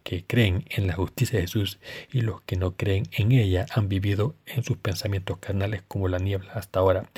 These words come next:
Si conocen la justicia de Jesús y creen en ella, esta niebla de la carne desaparece. Pero,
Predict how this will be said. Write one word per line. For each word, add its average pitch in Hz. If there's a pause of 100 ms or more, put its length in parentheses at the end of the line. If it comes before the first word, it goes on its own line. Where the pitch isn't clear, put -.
(320)
Si -
conocen 113
la 92
justicia 107
de 95
Jesús 98
y 104
creen 92
en 90
ella, 95
esta -
niebla 101
de -
la 92
carne -
desaparece. 95
Pero, 95